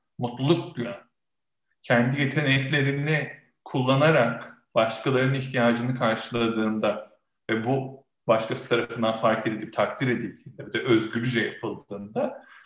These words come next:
aslında bu hani iyi hayatın önemli şartlarından biri. Yakınlarda çıkan bir makale var. İşte Meaning, bir şey, makale başını hatırlayamıyorum da hani Can Candialu'nun makalesi,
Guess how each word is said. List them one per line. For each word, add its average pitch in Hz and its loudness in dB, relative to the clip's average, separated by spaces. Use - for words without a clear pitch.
aslında 139 2
bu 139 -2
hani 131 0
iyi 165 4
hayatın 127 2
önemli 131 2
şartlarından 127 0
biri. 117 0
Yakınlarda 123 0
çıkan 120 -4
bir 120 -4
makale 120 2
var. - -6
İşte - -10
Meaning, 113 2
bir - -8
şey, - -8
makale 113 -2
başını 113 -2
hatırlayamıyorum 127 0
da 104 0
hani 104 -8
Can 123 2
Candialu'nun 113 2
makalesi, 104 -4